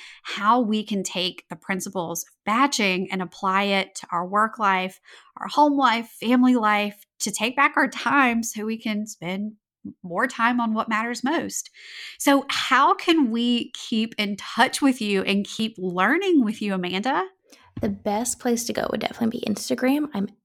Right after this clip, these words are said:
Speaker 2: at Missus Amanda Warfield, and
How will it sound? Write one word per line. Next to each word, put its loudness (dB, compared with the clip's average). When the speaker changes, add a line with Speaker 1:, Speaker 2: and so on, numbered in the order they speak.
Speaker 2:
at -2
Missus 0
Amanda -2
Warfield, -2
and -4